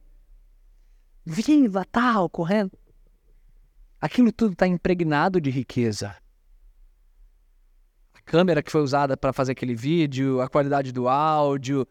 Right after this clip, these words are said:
o lugar, como é que você chegou até aquele lugar lá, até as Maldivas lá? Você foi de jegue? Né, não foi, né? É, teve que ter patrimônio investido também.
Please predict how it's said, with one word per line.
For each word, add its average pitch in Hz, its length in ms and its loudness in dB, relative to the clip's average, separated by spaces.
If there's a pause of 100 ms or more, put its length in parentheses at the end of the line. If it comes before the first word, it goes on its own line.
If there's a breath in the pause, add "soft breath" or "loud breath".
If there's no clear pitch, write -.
(120)
o 156 100 0
lugar, 165 480 2
como 175 140 -2
é 180 40 -2
que - 60 -4
você 180 100 -2
chegou 175 280 0
até 165 140 0
aquele 156 240 -2
lugar 147 380 2
lá, 139 340 -2
até 160 300 -2
as 147 160 0
Maldivas 143 560 -2
lá? 135 160 -2
Você - 100 -10
foi 147 140 -2
de 131 100 0
jegue? 151 500 0 (840)
Né, 117 200 -4
não 139 140 -2
foi, 165 340 2
né? 147 240 -2 (120)
É, 120 600 -4 (320)
teve 123 180 -4
que - 100 -14
ter 147 120 0
patrimônio 151 500 0
investido 143 420 -4
também. 139 680 -2